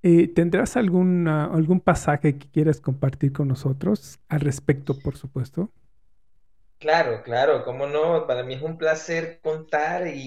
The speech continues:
Speaker 2: y, y compartir mi historia, eh, en estos espacios. Vuelvo y te digo, o sea, yo estoy súper emocionado de, de poder hacerlo.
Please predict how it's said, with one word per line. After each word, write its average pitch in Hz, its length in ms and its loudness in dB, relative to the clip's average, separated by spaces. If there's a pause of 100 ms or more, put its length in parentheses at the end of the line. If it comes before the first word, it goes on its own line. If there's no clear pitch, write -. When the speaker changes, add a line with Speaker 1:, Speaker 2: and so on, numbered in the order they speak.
Speaker 2:
y, 120 260 -14
y 113 180 -18
compartir 127 640 -8
mi 143 80 -10
historia, 147 680 0 (640)
eh, 110 380 -10
en 127 120 -8
estos 143 280 -8
espacios. 139 680 0 (380)
Vuelvo 117 300 2
y 135 100 -10
te 131 100 -2
digo, 131 260 -2
o 135 40 -2
sea, 117 260 -8
yo 117 60 -4
estoy 120 300 -10
súper 156 400 -2
emocionado 123 920 -2 (380)
de, 120 300 -6
de 123 120 -6
poder 127 340 -2
hacerlo. 139 800 0